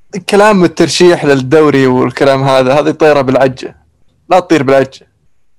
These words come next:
يعني ال-، ال-، اليونايتد عنده مباريات الجاية ليستر، وولفرهامبتون، أستون فيلا، بعدين ليفربول. كم تتوقع يونايتد يجيب من اثناشر نقطة هذه؟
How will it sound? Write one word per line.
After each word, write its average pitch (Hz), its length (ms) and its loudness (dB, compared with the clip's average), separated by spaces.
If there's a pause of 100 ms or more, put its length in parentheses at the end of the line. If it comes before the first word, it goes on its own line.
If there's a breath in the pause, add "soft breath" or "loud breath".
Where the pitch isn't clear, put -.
(160)
يعني 151 500 2
ال-، 147 160 -4
ال-، - 680 -10
اليونايتد 180 520 0
عنده 170 240 2
مباريات 156 380 0
الجاية 160 540 0 (680)
ليستر، 165 460 -4 (920)
وولفرهامبتون، 156 720 -2 (420)
أستون 151 300 -4
فيلا، 160 380 -2
بعدين 143 280 -2
ليفربول. 151 440 -4 (1300)
كم 196 140 -4
تتوقع 180 400 -2
يونايتد 147 260 0
يجيب 139 260 -2
من 135 80 -4
اثناشر 135 360 -6
نقطة 135 340 -10
هذه؟ - 140 -14